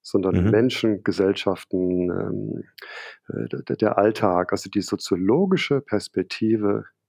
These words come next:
Speaker 1: auf die Digitalisierung der Gesellschaft, war damals schon zweitausend ein Steckenpferd von mir.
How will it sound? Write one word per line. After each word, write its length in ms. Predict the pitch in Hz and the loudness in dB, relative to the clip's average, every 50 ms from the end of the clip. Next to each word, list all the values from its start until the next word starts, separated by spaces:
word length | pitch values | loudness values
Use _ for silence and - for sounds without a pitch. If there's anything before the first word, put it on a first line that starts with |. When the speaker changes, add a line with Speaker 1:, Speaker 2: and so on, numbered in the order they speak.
| _ _ | _ _
Speaker 1:
auf 100 | - - | -8 -6
die 120 | - - 98 | -6 -6 -4
Digitalisierung 760 | - 104 107 107 - 107 98 92 90 85 92 92 92 98 92 | 0 2 2 2 4 2 2 2 0 0 -2 0 0 0 0
der 100 | 87 - | 0 -2
Gesellschaft, 520 | 95 87 95 90 87 - - 95 - - - - - - - - - _ | 0 0 2 0 0 -2 -4 -8 -8 -10 -14 -16 -16 -16 -18 -20 -10 _
war 200 | - 95 95 101 | 0 2 2 4
damals 340 | - 95 95 101 101 101 98 | 4 4 4 4 4 4 2
schon 200 | - - 95 90 | 2 0 -2 -2
zweitausend 840 | - - 92 92 90 - 90 87 90 90 101 98 87 - - - - | -2 -2 -2 0 2 2 2 2 2 2 2 -2 -2 -2 -8 -12 -14
ein 400 | 101 98 90 87 _ _ - 95 | -14 -16 -16 -20 _ _ -18 -18
Steckenpferd 640 | - - - 95 92 101 92 - - 92 85 - | -16 -8 -8 -6 -4 -4 -6 -4 -4 -6 -6 -4
von 220 | - - 95 85 87 | -4 -4 -4 -4 -6
mir. 220 | 85 85 90 95 | -8 -10 -10 -12